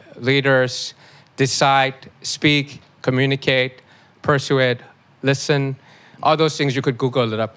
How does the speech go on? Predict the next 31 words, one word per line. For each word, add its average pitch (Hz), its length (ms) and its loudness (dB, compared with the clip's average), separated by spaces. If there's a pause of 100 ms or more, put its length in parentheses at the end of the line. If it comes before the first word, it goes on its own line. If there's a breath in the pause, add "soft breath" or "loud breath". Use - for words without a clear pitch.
(140)
I - 40 -8
mean, 113 140 -2
you 117 100 0
don't 127 140 2
have 123 180 -4
to, 117 120 -4
like, 107 160 -4 (100)
really 113 300 -4
hear 110 260 -4
it 104 100 -6
from 110 200 -8
me 113 100 -6
in 104 140 -8
this 107 120 -4
show 104 340 -8
to 110 120 -14
waste 110 260 -6
your 110 100 -10
time. 113 360 -4 (600 loud breath)
But 117 160 -2
I 117 80 0
think, 135 320 -4
uh, 117 380 -2 (220)
it's, 120 400 -10
it's 127 200 -8
really 127 260 -2
like 113 220 -2 (160)
swimming. 117 560 -4 (680 soft breath)
And 110 760 -6
to 123 560 -2 (800)
distinguish 147 880 -2